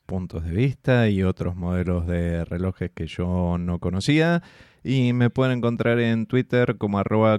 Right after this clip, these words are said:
coolcopetins y ahí los va a dirigir a la página web y a todos los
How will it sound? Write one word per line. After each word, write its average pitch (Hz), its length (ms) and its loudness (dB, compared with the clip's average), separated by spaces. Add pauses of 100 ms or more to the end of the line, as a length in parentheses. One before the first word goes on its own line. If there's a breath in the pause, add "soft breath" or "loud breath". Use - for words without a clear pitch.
(140)
coolcopetins 127 1400 2
y 95 320 -2
ahí 98 520 0
los 95 220 2
va 98 100 2
a - 20 2
dirigir 95 500 -2
a 92 440 0
la 87 160 -4
página 87 360 -4
web 107 460 4
y 92 160 2
a 92 100 -2
todos 92 300 -2
los 90 880 -2